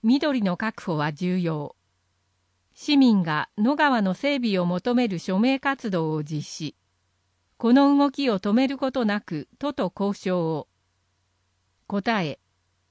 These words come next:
機運醸成は整っていると伝え、早期整備を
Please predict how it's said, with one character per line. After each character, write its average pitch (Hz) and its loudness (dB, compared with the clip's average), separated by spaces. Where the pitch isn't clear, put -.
機 294 2
運 254 6
醸 220 0
成 220 0
は 202 0
整 269 0
っ 277 -6
て 226 -2
い 185 0
る 165 -4
と 160 -4
伝 170 -4
え、 147 -8
早 302 -2
期 214 -2
整 262 0
備 170 -2
を 151 -6